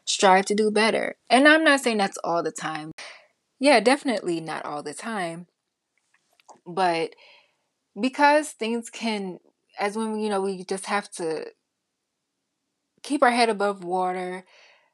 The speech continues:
Every day is like a act of survival, you know what I mean? Like,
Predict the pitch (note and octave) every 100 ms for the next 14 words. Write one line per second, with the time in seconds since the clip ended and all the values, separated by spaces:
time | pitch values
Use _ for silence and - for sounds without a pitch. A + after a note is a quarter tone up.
0 | _ _ _ G3 A#3+ B3 A#3+ A3+ G3+ F3+
1 | F3 E3 D#3 D3+ - E3+ G3 F3+ - E3+
2 | E3 D#3+ D#3 - - E3 F#3+ F#3 F#3+ F#3
3 | F3+ F#3 E3 D#3 -